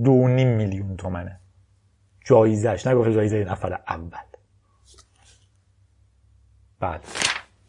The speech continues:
تو بخش نامه‌ها بیژن یه نامه برامون داره که میگه که تو شمارهٔ قبلی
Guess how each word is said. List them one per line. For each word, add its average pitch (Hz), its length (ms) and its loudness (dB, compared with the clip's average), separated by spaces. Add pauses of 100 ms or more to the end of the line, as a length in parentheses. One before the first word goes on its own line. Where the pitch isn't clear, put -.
(1500)
تو 107 100 -10
بخش 113 240 -2
نامه‌ها 113 500 2
بیژن 120 580 0
یه 160 140 2
نامه 151 180 2
برامون 139 340 4
داره 131 320 2 (720)
که 127 100 2
میگه 117 240 2
که 131 680 6
تو 127 100 -4
شمارهٔ 117 320 6
قبلی 107 760 0